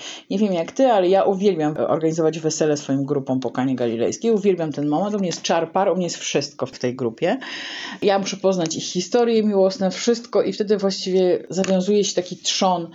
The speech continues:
który jest dla mnie też bardzo ważny, żeby ci ludzie też ze sobą później mogli rozmawiać. To jest to, że na przykład, y, mamy tort i często ja ten tort kupuję w Kanie Galilejskiej i zawsze mam ten problem,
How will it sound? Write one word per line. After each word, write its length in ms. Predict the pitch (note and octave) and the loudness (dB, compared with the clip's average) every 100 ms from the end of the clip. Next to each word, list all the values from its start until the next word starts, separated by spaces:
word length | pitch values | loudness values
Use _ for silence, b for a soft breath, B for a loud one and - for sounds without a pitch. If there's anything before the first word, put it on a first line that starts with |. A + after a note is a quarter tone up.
| B B - | B B -14
który 240 | - D#3+ | -2 0
jest 140 | D#3+ D#3+ | 2 2
dla 140 | E3+ | 0
mnie 140 | E3 | 0
też 180 | D#3 D#3 | -2 -2
bardzo 300 | - D#3+ D#3+ | -2 -2 -2
ważny, 300 | D#3+ D#3+ D#3+ | 0 0 0
żeby 240 | D#3 D3+ D3+ | -4 -4 -6
ci 200 | - E3 | -4 -2
ludzie 220 | E3 D#3+ | 0 0
też 180 | E3 E3 | -2 -4
ze 100 | D#3+ | -4
sobą 420 | - E3+ D3 C#3+ B B B - | -2 0 0 -2 B B B -4
później 340 | D#3+ D#3 D3+ | -2 2 2
mogli 420 | C#3 C3+ C#3 C#3 C3 | 2 0 0 0 0
rozmawiać. 640 | C#3+ C#3 B2+ - - - - B B B B B B _ | -2 0 -2 -4 -8 -14 -18 B B B B B B _
To 120 | G#3+ | 0
jest 380 | B3 A#3+ A#3+ - | 4 4 2 -2
to, 260 | - F3 G3 | 0 2 2
że 380 | F#3 E3+ E3 F3 | 2 4 4 2
na 100 | D#3+ | -2
przykład, 300 | - F3+ F3+ | -4 -6 0
y, 100 | E3 | 0
mamy 240 | E3 F3+ E3+ | 0 -2 -2
tort 400 | G3 D3 B2+ C3+ | 2 2 0 -4
i 80 | |
często 320 | C3+ F#3 G3+ G3+ | -2 0 2 2
ja 160 | F3 | 2
ten 180 | F3 F3+ | 2 0
tort 220 | F3+ F3+ | 0 -2
kupuję 320 | - F#3 E3 | -6 0 0
w 80 | E3+ | 0
Kanie 220 | E3+ E3+ | 0 0
Galilejskiej 800 | D#3 C#3 C3 B2+ - D3 E3 - | 0 2 2 0 0 0 0 -2
i 60 | E3 | -2
zawsze 400 | D3+ E3+ D#3+ D3+ | 0 0 0 0
mam 120 | C3 | 0
ten 160 | C3+ C3 | 0 -2
problem, 420 | C3 C3 D3 | -4 -2 -2